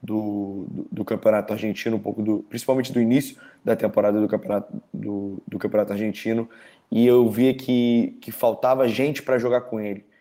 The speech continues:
Ele jogava muito sozinho, ele parecia que tava, que tava numa ilha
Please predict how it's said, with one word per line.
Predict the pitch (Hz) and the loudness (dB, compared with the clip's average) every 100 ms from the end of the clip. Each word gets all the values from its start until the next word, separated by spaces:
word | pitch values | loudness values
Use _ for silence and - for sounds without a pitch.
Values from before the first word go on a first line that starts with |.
| _ | _
Ele | - 117 | -4 0
jogava | 123 123 131 127 | 2 2 2 2
muito | 135 131 | -2 -2
sozinho, | 151 120 101 131 139 131 | 2 2 0 -8 -4 -4
ele | 123 | -2
parecia | 123 123 - 127 | -2 -2 -6 -12
que | |
tava, | - 120 120 - _ _ _ | -8 -6 -6 -8 _ _ _
que | - | -4
tava | 113 117 | -2 -2
numa | 123 120 | -2 -2
ilha | 117 139 151 147 151 | 0 0 2 2 2